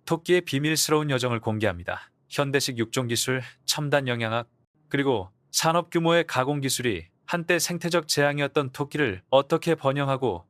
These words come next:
지속 가능한 식품 산업으로 탈바꿈시키고 있는지 논의합니다. 시작하기 전에 이 영상에 좋아요를 눌러주시고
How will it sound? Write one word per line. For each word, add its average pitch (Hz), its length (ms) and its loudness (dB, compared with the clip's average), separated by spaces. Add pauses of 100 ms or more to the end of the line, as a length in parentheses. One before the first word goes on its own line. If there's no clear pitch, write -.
(100)
지속 139 320 0
가능한 139 380 -2
식품 - 360 -4
산업으로 143 520 0
탈바꿈시키고 156 840 -2
있는지 95 520 -6
논의합니다. 98 680 -4 (360)
시작하기 135 520 -2
전에 123 300 0 (200)
이 123 100 -2
영상에 123 380 0
좋아요를 120 500 0
눌러주시고 101 680 -2